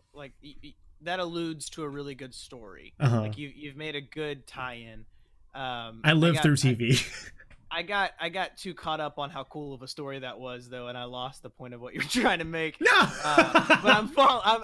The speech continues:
Speaker 1: I'm following you now, and I, I get it.
Speaker 2: Yeah.
Speaker 1: But I just had to say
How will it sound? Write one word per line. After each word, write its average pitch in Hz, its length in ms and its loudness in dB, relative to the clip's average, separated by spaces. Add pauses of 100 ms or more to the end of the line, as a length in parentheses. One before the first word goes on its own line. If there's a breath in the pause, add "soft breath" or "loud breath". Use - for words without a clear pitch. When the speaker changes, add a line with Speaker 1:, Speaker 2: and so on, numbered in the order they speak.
Speaker 1:
I'm 220 180 4
following 226 460 6
you 175 120 -2
now, 151 460 2
and 165 120 -2
I, 156 260 2
I 156 120 -2
get 139 320 -6
it. 123 200 -14
Speaker 2:
Yeah. 123 300 6
Speaker 1:
But 139 360 -6 (160)
I 156 80 -8
just 156 180 -12
had 151 200 -4
to 135 60 -12
say 127 480 -6